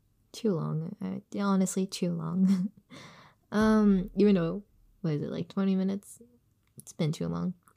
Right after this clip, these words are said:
I'm gonna go finish this pancake now that it is cold. And yeah, have a great day. You deserve one. Even if you're a shit person, you deserve one.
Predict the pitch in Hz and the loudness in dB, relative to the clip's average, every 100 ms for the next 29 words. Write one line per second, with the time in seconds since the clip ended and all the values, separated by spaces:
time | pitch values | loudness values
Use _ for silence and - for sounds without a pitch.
0 | _ - _ _ - - _ 226 254 277 | _ -16 _ _ -16 -16 _ 2 2 2
1 | 269 240 220 - 214 208 - 220 202 - | 2 2 0 0 -2 -2 -6 -6 -4 -4
2 | - 202 208 233 226 226 190 190 202 202 | -2 -2 -2 -6 -4 -4 -4 -4 -4 -6
3 | - - 214 220 - - _ - - _ | -8 -8 -6 -6 -10 -20 _ -20 -20 _
4 | _ _ _ - 226 220 220 220 220 220 | _ _ _ -8 -2 2 2 2 0 0
5 | 220 214 208 - - 208 208 - 269 277 | 0 0 -2 -8 -10 -12 -16 -10 -4 -4
6 | 240 208 196 180 180 196 202 _ _ _ | -2 -4 -2 -4 -2 -4 -8 _ _ _
7 | _ _ - - 196 208 190 233 226 - | _ _ -18 -10 -4 -2 0 0 0 -2
8 | 240 269 220 220 196 - - 240 - 202 | 0 2 2 0 0 -4 -4 -4 -2 -2
9 | 190 202 190 190 190 196 180 208 202 | 0 0 0 0 0 -2 -2 -4 -6